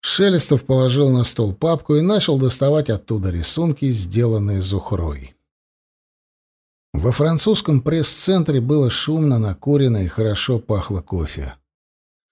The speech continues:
Душистый марокканский кофе с большим количеством сахара и сигаретой. Казалось, что большинство репортёров именно так и проводят время. Но судя по тому, что пепельницы были полны, а количество чашек из-под кофе не впечатляло,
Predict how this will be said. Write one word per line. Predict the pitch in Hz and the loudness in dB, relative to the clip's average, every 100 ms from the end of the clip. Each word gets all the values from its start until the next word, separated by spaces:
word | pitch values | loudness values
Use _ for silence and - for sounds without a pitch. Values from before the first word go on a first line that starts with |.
| _ _ - | _ _ -6
Душистый | 95 113 247 214 180 | -4 0 2 2 2
марокканский | 156 139 127 147 185 143 113 | 4 4 2 0 0 0 -2
кофе | 101 143 156 - 90 | -2 0 0 0 -4
с | 87 | -2
большим | 107 123 - 185 | -2 0 0 0
количеством | 147 127 160 151 139 123 110 | 0 0 2 0 -2 -2 -2
сахара | 101 151 160 - 127 | 0 0 0 0 0
и | 110 | 0
сигаретой. | - 110 117 120 170 160 90 65 - _ _ _ _ _ _ _ | -2 -2 -2 0 0 0 -4 -6 -10 _ _ _ _ _ _ _
Казалось, | - 165 175 214 175 | -4 -2 2 2 2
что | - - | 0 0
большинство | 127 131 - 131 - 160 | 0 2 2 0 2 2
репортёров | 156 120 123 117 160 156 147 | 2 2 0 0 0 2 2
именно | 160 170 165 160 147 | 2 2 2 2 0
так | - 165 165 | -2 -2 0
и | 139 | -2
проводят | 127 127 117 123 113 110 | 0 0 2 0 0 -2
время. | 110 117 110 82 69 65 _ _ _ _ _ _ _ - | -2 0 0 -2 -6 -10 _ _ _ _ _ _ _ -12
Но | 78 | -8
судя | 78 - 214 | -4 -4 -4
по | 170 | -4
тому, | 131 123 170 | -4 -2 -2
что | 165 - | -2 -4
пепельницы | 104 - 170 151 117 107 - | -4 0 2 2 0 0 -2
были | 113 147 135 | 0 2 0
полны, | - 110 107 127 165 175 | 0 -2 2 2 2 2
а | 107 | 0
количество | 90 120 165 135 - 117 | -2 -2 0 -2 -4 -4
чашек | 104 139 160 - - - | -2 -2 -2 -2 -6 -8
из-под | - 101 92 | -6 -6 -6
кофе | - 160 139 | -4 -2 0
не | 123 131 | 2 2
впечатляло, | 123 - 107 98 87 110 180 185 175 | 2 -2 -6 -6 -4 0 2 2 2